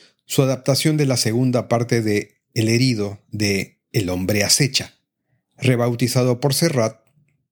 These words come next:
para la libertad. Porque donde unas cuencas vacías amanezcan,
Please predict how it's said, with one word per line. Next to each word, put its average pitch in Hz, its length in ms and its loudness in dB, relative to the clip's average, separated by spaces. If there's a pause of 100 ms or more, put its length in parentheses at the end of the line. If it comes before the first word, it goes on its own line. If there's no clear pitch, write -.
(320)
para 107 240 2
la 101 120 -2
libertad. 95 520 -4 (2000)
Porque 120 300 0
donde 113 300 0
unas 127 280 0
cuencas 123 460 0
vacías 120 540 -2
amanezcan, 104 880 -4